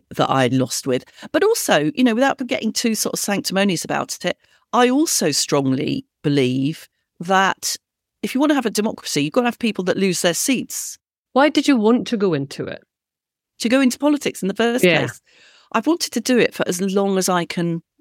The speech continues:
Speaker 1: remember. You know, I, I, one way that I cope with what I went through is that I know that I did the thing that I dreamt about doing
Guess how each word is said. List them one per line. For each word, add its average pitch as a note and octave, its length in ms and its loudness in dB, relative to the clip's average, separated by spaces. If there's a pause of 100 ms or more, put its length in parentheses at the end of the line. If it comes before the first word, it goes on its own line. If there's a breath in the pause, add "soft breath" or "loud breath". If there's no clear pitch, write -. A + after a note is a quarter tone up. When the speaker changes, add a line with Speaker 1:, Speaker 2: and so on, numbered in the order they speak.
Speaker 1:
remember. E3 520 0
You G#3 80 0
know, G#3+ 120 2
I, B3+ 180 2
I, A#3 220 2 (1160 soft breath)
one D4 360 6
way D3 340 2
that - 160 -2
I C#3 200 0 (140)
cope - 480 -2
with B2+ 400 0
what D3 160 2
I C3+ 100 2
went C3 300 0
through C3 400 -2
is E3 300 -2
that D#3 260 2
I F3 160 0
know D#3+ 600 0 (360)
that - 160 -2
I D3+ 80 2
did D#3 380 0
the C3 100 -6
thing C#3+ 400 2
that C3 160 -4
I C3 100 -2
dreamt C#3 460 0
about C3+ 320 -6
doing B2+ 440 2